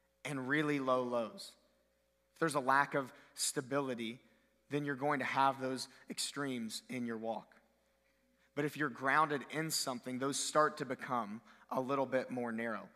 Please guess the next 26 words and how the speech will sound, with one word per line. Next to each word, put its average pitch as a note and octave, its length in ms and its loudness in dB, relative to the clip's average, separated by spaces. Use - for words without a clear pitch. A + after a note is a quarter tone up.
Not C#3 240 8
that D#3+ 100 4
emotion C3+ 720 0
or A#2 80 -8
feelings B2 500 -2
don't A2+ 200 -8
matter, A#2 440 -2
but - 120 -4
they C3+ 120 0
matter C3+ 400 4
a C3 40 2
little C3 220 0
bit B2 140 -6
less B2 300 0
when A#2 120 -6
you're A#2 80 -6
grounded A#2 680 -2
in C3 160 -2
a A2 40 -2
formative C3 640 -4
piece A#2 360 -6
of - 60 -18
following A2 380 -4
Jesus. - 500 -10
Mark D#3 220 6
six, - 420 2